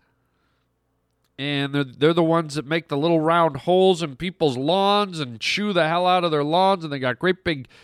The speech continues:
teeth like beavers. And they got giant claws for digging. They're the ugliest little things.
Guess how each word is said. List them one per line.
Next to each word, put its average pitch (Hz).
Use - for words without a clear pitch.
teeth 220
like 117
beavers. 214
And 127
they 147
got 131
giant 175
claws 196
for 139
digging. 185
They're 170
the 139
ugliest 214
little 151
things. 139